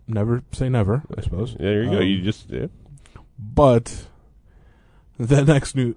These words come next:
Speaker 1: that next coach will be like, "Well, they haven't had an open training camp for three decades. No reason for me to do it."
Speaker 2: <laughs>
Speaker 1: Uh, it's,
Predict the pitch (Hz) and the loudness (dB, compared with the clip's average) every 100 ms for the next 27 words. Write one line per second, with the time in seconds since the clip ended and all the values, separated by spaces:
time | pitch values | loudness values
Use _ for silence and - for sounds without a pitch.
0 | - 113 110 107 - 147 113 104 98 - | -4 -4 -2 -4 -2 -2 -2 -4 -4 -10
1 | _ _ 120 135 156 139 98 101 92 98 | _ _ 0 2 4 2 0 -2 -4 -4
2 | 90 87 107 160 113 - 80 92 - 85 | -4 -4 -4 -2 -2 -4 -10 -8 -8 -6
3 | 131 147 196 214 113 85 - - - - | -2 0 -2 -2 2 2 2 -2 -2 -10
4 | 123 135 156 180 160 160 233 147 123 151 | 2 6 8 8 6 4 6 4 4 4
5 | 208 - - - - - - - - - | 2 -2 -10 -10 -10 -10 -20 -20 -20 -20
6 | - - 104 110 127 147 - - | -20 -10 -8 -4 0 0 -2 -12